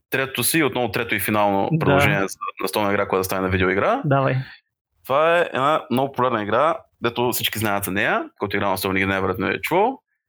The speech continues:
Speaker 1: Но смятам, че тя предлага нещо, което го няма в компютърни игри в момента. И това е The Resistance. Тук може да си избереш дали е sci-fi и дали е Avalon. Идеята е следната. В Resistance цел-, нали, целта е, че вие сте все едно една организация,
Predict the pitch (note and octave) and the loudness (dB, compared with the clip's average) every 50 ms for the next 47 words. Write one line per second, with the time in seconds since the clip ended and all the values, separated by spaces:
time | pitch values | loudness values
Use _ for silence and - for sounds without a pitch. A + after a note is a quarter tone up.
0 | _ _ _ _ _ _ - G#2+ A2 A2 G#2+ - - C3 D#3 F3+ F3 F#3 F3+ F3+ | _ _ _ _ _ _ -4 -2 0 0 0 0 0 0 0 0 0 0 0 2
1 | F3+ - D#3+ D#3+ E3+ F3 E3+ E3+ - - C#3+ C#3+ D3 D3 D3+ - - A#2+ B2 C3 | 2 2 2 2 2 2 0 -2 -2 -2 0 2 2 2 0 -2 -2 -2 0 2
2 | C3+ B2+ A#2+ B2 C3+ C3+ - - - C3 B2+ B2+ - C3 B2+ B2+ B2 A#2+ A2+ - | 2 2 2 0 -2 -4 -6 -6 -4 -4 -4 -2 0 0 0 2 2 0 0 -2
3 | - A2+ G#2+ A2 A2 A2+ A2 G#2+ G2+ F#2 - - G#2 G2+ G2+ - G2 G2 G2 G2 | -4 -4 -2 -2 0 0 0 0 0 0 -2 -2 -4 -4 -4 -4 -2 -2 -2 -2
4 | G2 - - G2 G2+ G2+ - D3 F3+ A3+ A#3+ - _ _ _ _ - _ _ _ | -2 -2 -2 -4 -4 -2 -2 -2 -2 -2 -2 -6 _ _ _ _ -20 _ _ _
5 | _ _ _ _ _ _ - A#2 - - D#3 E3+ F#3 E3+ C3 B2 A#2 A2 G#2 A#2 | _ _ _ _ _ _ -6 -6 -4 -2 -2 0 0 0 0 0 0 0 0 0
6 | C#3 - - G2 D2+ - - - - - - - _ _ _ _ - - - C#3+ | 0 0 0 -2 -2 -2 -2 -4 -4 -8 -12 -18 _ _ _ _ -8 -4 -2 0
7 | C#3 C#3+ C3+ B2 - A#2+ A2+ G#2 A#2+ B2 B2 A#2 A2+ G#2 A#2 A2+ B2+ A#2 - - | 2 2 2 0 0 -2 -2 -2 0 0 0 -2 -2 -2 0 0 0 0 0 0
8 | B2 B2+ B2+ - - E3 E3+ E3+ C3+ - C3 B2 A#2 A#2 B2+ C#3 - - A2+ A2 | 0 -2 -2 -2 0 0 0 0 0 0 -2 0 0 0 0 0 -2 -2 -2 -2
9 | G2 F2 - - F#2+ - _ _ _ - G#2+ B2+ C#3 C3+ C3 A2+ - - A#2+ G#2+ | -2 -2 -2 -4 -6 -8 _ _ _ -4 -2 -2 0 0 -2 -2 0 0 -2 -2
10 | F#2+ - - F#2+ G2 G2 C#3 D#3+ - E3+ D3 B2 - - A2+ G2+ G2 - _ _ | -2 -4 -4 -4 -2 -2 -2 -2 0 -2 -4 -2 -2 -2 -4 -4 -4 -10 _ _
11 | - A#2+ C3+ C3 - - A#2 G#2+ - G3+ G3 G3 - F3 E3 F3 E3 - - E3 | -4 -4 -2 -2 -2 -2 -2 0 0 0 0 0 0 -2 0 0 0 2 2 2
12 | D#3 D3+ C#3+ - - - - - - - - - C3 C3 C3 B2 B2 C3+ C3+ B2+ | 2 2 0 -2 -8 -20 -20 -20 -14 -6 -2 -2 0 2 2 2 2 2 2 2
13 | G#2+ A2+ G#2+ G#2 G2+ G#2+ A#2+ B2 - - A2+ G2+ A2+ F3 | 0 0 0 0 0 0 0 0 0 0 0 2 2 2